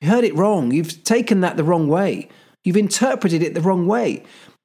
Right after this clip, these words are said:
But as communicators, we have a responsibility to make sure that the way that we communicate that is interpreted the way we intended it to be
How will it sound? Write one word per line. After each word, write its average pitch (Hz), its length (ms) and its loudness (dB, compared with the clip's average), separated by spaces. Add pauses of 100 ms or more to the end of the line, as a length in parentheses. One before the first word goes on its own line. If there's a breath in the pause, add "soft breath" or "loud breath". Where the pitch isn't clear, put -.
(160)
But - 100 -4
as 202 140 2
communicators, 190 880 0
we 240 320 2
have 170 240 0
a - 20 0
responsibility 160 1160 0 (320 loud breath)
to - 100 -4
make 208 300 2
sure 202 280 2
that 202 200 -2
the 196 80 2
way 196 420 2
that 240 160 -2
we 190 140 2
communicate 170 600 0
that 175 340 -2 (180 loud breath)
is 185 140 2
interpreted 214 880 0
the 180 80 4
way 202 280 2
we 208 240 2
intended 220 540 0
it 240 80 -6
to 220 120 0
be 160 440 0